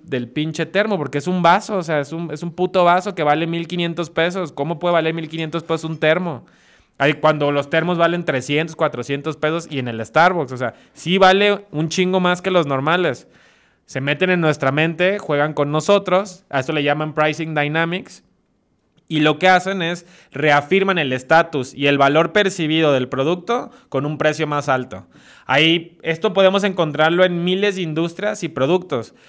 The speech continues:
Estoy seguro que han visto esas pistolas que parecen como un dildo que se mueve,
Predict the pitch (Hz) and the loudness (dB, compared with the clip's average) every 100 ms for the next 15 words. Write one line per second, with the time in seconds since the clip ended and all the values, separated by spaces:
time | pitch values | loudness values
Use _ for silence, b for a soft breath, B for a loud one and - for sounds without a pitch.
0 | b b 127 156 175 175 185 185 175 170 | b b -6 -2 0 2 2 2 2 2
1 | 175 180 175 180 180 180 170 185 180 160 | 2 -2 -2 0 2 2 0 -4 -4 -6
2 | 139 160 165 175 170 143 131 139 160 160 | -2 0 2 2 0 -2 0 0 -4 -6
3 | 139 143 156 160 165 170 170 151 139 131 | -4 -2 -2 0 0 -2 -4 -6 -6 -4
4 | 147 156 196 | 0 0 -2